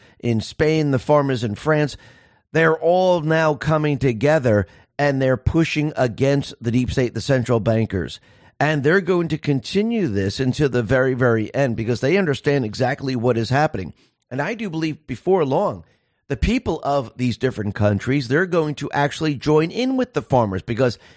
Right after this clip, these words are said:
as the economic system continually and utterly breaks down, these people are going to realize that there are major, major problems.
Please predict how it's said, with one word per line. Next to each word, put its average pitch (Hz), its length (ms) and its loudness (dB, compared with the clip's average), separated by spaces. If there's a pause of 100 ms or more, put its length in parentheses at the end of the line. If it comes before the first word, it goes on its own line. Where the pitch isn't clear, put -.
(240)
as 175 300 -2
the 156 240 0
economic 156 480 0
system 160 340 -4
continually 147 760 0
and 135 180 -4
utterly 135 400 2
breaks 113 380 -2
down, 202 380 0 (380)
these 233 280 -4
people 180 360 -4
are 147 60 4
going 139 260 0
to 139 100 -6
realize 127 520 2
that 147 160 0
there 131 160 2
are 127 120 2
major, 117 360 -2
major 107 340 -2
problems. 202 600 0